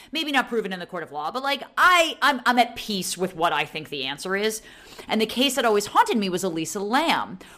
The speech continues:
who Netflix just came out with that documentary, like, a month and a half ago. And I do feel like that case was kind of concluded from that documentary, and it was almost like this letdown, 'cause I,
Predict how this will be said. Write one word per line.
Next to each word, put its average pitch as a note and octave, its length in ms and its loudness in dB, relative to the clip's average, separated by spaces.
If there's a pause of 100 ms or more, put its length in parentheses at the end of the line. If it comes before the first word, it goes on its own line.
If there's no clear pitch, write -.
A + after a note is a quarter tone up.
who A3+ 240 2
Netflix A3+ 520 0
just F#3 200 -6
came F3 180 -6
out D#3+ 100 0
with D#3 120 -4
that D#3+ 100 -4
documentary, F3 640 -2
like, C#3+ 200 -10
a D#3+ 40 -8
month D3 220 -10
and F3+ 60 -6
a F#3+ 60 -10
half D4+ 200 0
ago. G3+ 240 2
And F#3+ 260 -2 (1000)
I C4 120 4
do C4+ 260 -4
feel B3 420 0
like G3 280 0
that F#3+ 260 -2
case F#3+ 320 -4
was F#3 140 -10
kind F3 200 -8
of E3 120 -12
concluded F3 560 -8
from E3+ 160 -10
that D3+ 180 -4
documentary, D#3+ 800 -6
and G#3 100 0
it F#3+ 80 -4
was G3+ 140 -2
almost A#3 340 -2
like G#3+ 180 -2
this F#3 220 -6
letdown, G#3+ 640 -2
'cause G#3 100 -6
I, G3 120 -2